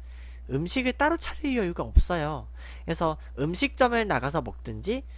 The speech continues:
배달 음식을 시킬 수밖에 없는데, 근데 짐 정리하는 중간에는 어쩔 수 없-, 어쩔 수 없이 그 배달 음식을 시키잖아요. 그래서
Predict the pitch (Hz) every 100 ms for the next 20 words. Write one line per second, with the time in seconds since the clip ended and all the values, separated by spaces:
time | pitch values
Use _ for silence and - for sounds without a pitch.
0 | - - - - 226 277 240 208 170 170
1 | 165 151 139 120 113 151 214 - - -
2 | 165 175 165 - - - - - 151 -
3 | 277 277 262 240 254 247 - 113 147 233
4 | 311 302 202 190 - 170 - - - -
5 | 131 220 - 160 160 139 - 123 139 120
6 | 110 98 - - 117 92 92 92 - -
7 | - - - 143 117 - - - - -
8 | - - - - - - - - - -
9 | 107 104 233